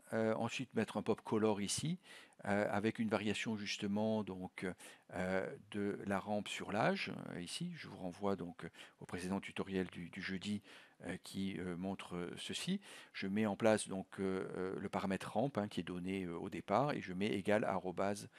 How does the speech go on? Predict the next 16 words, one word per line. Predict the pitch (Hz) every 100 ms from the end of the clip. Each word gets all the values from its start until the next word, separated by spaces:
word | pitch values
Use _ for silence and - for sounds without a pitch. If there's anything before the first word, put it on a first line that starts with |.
| - - -
euh, | 92 - _ -
N | 113 101
age, | 95 95 117 -
qui | - 95
est, | 101 -
euh, | 95
l'âge | 101 113 98
normalisé, | 92 95 101 92 85 92 113 - - _
qui | -
est |
un | 90
paramètre | 85 85 87 98 104 -
donc, | 87 92 -
euh, | 98
qui | 98 87
divise | 90 87 95 95